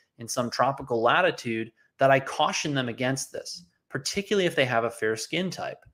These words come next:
You know, if you're from a Southern European ancestry, Italy, Spain, if you've got ancestry from a tropical latitude,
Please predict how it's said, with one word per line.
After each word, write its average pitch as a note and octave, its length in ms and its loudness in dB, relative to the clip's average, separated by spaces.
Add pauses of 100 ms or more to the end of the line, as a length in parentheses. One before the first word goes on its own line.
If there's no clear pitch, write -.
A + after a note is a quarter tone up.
(420)
You B2+ 100 -2
know, B2+ 40 0
if B2 160 -4
you're E3+ 80 4
from D#3 360 6
a C3+ 40 2
Southern C3 400 4
European B2 440 0
ancestry, A2 720 -4 (120)
Italy, A#2+ 580 -2
Spain, B2+ 600 -2
if - 160 -10
you've B2 200 -4
got C3 360 2
ancestry A#2+ 600 0
from A2 180 -8
a A2 40 -2
tropical B2 540 2
latitude, B2+ 560 2